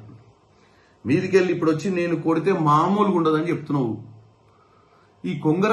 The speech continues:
మల్లన్న మాటలు బంద్ చేయి. కొంగర మల్లన్న అని నీ లెక్కన వాడు గుట్ట మీద కూర్చొని వాడిని వీడిని పోయేటోని రోడ్డు మీద రెచ్చగొట్టుకుంటూ కూర్చుంటాడట. తీరా చూస్తే కొంగర మల్లన్న నువ్వు కిందికి రావా అంటే ఎప్పుడు కిందికి వచ్చేటోడు కాదట. ఎందుకంటే తీరా చూస్తే రెండు కాళ్ళు లేవట, అన్నే కూర్చొని ఉట్టిగా భయపెట్టించేటోడట.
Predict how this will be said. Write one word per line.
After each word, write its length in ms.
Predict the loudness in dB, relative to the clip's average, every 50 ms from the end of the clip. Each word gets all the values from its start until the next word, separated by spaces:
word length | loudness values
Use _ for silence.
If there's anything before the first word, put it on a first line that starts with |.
| 4 4
మల్లన్న 300 | 4 4 4 4 4 2 2
మాటలు 280 | 2 2 2 2 0 0 0
బంద్ 180 | 0 0 0 0
చేయి. 100 | 0 -2 -4 -10 -18 -20 -20 _ _ _ _ _ _ _ _ _ _ _ _ _ -6 -2
కొంగర 280 | 0 0 2 4 4 4 4 4
మల్లన్న 300 | 4 2 4 2 2 2 2 0
అని 100 | 0 2 2
నీ 40 | 2 2
లెక్కన 220 | 2 0 0 -2 -2 0
వాడు 120 | 0 0 0 0
గుట్ట 120 | 0 0 0 -2
మీద 100 | 0 0 0 0
కూర్చొని 260 | 0 0 0 -2 -2 -2
వాడిని 240 | -2 -2 -2 -2 -2 0 0
వీడిని 180 | 0 -2 0 0
పోయేటోని 320 | -2 -2 -2 -2 -2 -2 0
రోడ్డు 160 | 0 0 0 0
మీద 140 | -2 -2 -2 -2 -4 -4 -6 -8 -10 -6
రెచ్చగొట్టుకుంటూ 560 | -6 -6 -4 -2 -2 -2 -2 -4 -6 -6 -6 -4 -4
కూర్చుంటాడట. 540 | -4 -4 -6 -6 -4 -4 -4 -4 -6 -8 -10 -16 -16 -20 -20 -20 _ _ _ _ _ _ _ _ _ _ -8
తీరా 240 | -4 0 2 4 4 4 4
చూస్తే 200 | 2 2 2 2 2 4
కొంగర 240 | 4 2 4 2 2 2 2
మల్లన్న 280 | 2 2 2 2 2 0 0
నువ్వు 140 | 0 -2 -2 -2
కిందికి 240 | -2 0 0 0 2 2
రావా 200 | 2 4 4 4 2
అంటే 100 | 2 2 0 0
ఎప్పుడు 180 | 0 -2 -6 -4 -4
కిందికి 220 | -2 -2 0 2 2
వచ్చేటోడు 360 | 0 0 0 0 0 0 0 0
కాదట. 200 | 0 0 2 2 2 0
ఎందుకంటే 260 | 0 -2 -4 -6 -6 -4
తీరా 180 | -4 -2 -2 -2 -2 -4
చూస్తే 160 | -4 -4 -4 -2 -2
రెండు 140 | -2 -2 -2 -2
కాళ్ళు 180 | -2 -2 0 0 0
లేవట, 240 | 0 0 0 0 0 -2 -2
అన్నే 180 | -2 -2 -2 -2 -2
కూర్చొని 240 | -2 -2 -2 -2 -2
ఉట్టిగా 200 | -4 -4 -4 -4 -2
భయపెట్టించేటోడట. 760 | -4 -4 -4 -6 -6 -8 -8 -8 -8 -8 -8 -10 -10 -12 -14